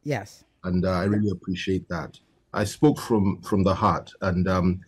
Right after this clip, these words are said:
Speaker 2: I, I, I'm also interested in what you just said about me sitting, if I'm in front of Netanyahu. And you're absolutely right about Golda Meir. She was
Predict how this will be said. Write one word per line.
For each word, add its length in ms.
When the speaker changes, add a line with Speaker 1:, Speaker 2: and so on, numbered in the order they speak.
Speaker 2:
I, 280
I, 400
I'm 100
also 540
interested 400
in 80
what 120
you 60
just 240
said 260
about 380
me 460
sitting, 400
if 160
I'm 120
in 80
front 280
of 80
Netanyahu. 520
And 140
you're 280
absolutely 400
right 200
about 200
Golda 200
Meir. 240
She 140
was 320